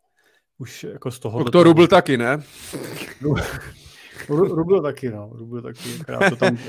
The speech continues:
Speaker 2: <laughs>
Speaker 1: trošku devastuje,
Speaker 2: Hele,
Speaker 1: a
Speaker 2: eh,
Speaker 1: devastuje ta vládní garnitura.
Speaker 2: pojďme jenom tady, eh, rychle na, na nějaký, na nějaký dotazy, které jsou k tématu, ať nám, ať se pak k tomu nemusíme, eh, nemusíme vracet.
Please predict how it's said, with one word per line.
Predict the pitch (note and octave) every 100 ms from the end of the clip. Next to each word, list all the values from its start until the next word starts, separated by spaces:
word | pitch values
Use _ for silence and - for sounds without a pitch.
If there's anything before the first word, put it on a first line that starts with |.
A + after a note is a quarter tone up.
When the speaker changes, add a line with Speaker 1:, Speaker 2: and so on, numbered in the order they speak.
| -
Speaker 2:
<laughs> | - B2+
Speaker 1:
trošku | C#3+ B2+ D#3
devastuje, | C#3 C3+ C3 - C#3 B2+ B2 B2+
Speaker 2:
Hele, | C#3+ E3+ E3+
Speaker 1:
a | A#2 A#2 C#3 C3+
Speaker 2:
eh, |
Speaker 1:
devastuje | A#2 A#2+ _ A#2
ta | A#2
vládní | A2+ A2+ A2 A#2 A2+
garnitura. | A2 A2 A2 G#2+ G2 _ _ _ - -
Speaker 2:
pojďme | D3+ E3+
jenom | F3 F#3 F#3
tady, | F3+ F#3 F#3+
eh, | F3 D3 C#3
rychle | C3 C#3 E3+ F3+
na, | E3 D#3
na | D#3+
nějaký, | E3 D#3+ D#3 F3+ E3
na | D#3
nějaký | D#3+ D#3+ E3+
dotazy, | C3+ C#3+ D3 D#3+
které | E3 D3+
jsou | C#3 F3+
k |
tématu, | - D3+ C#3 C#3 C#3+
ať | D3 C#3+
nám, | C#3+ C#3
ať | C#3+ C#3
se | -
pak | D3 D3+
k | -
tomu | D3+ D3+
nemusíme, | C#3+ D3 C#3 D3+ D#3+ D3 _ - - _
eh, | - B2+ B2+
nemusíme | C#3 C#3 C#3 D#3+ D#3+
vracet. | C3+ - F#3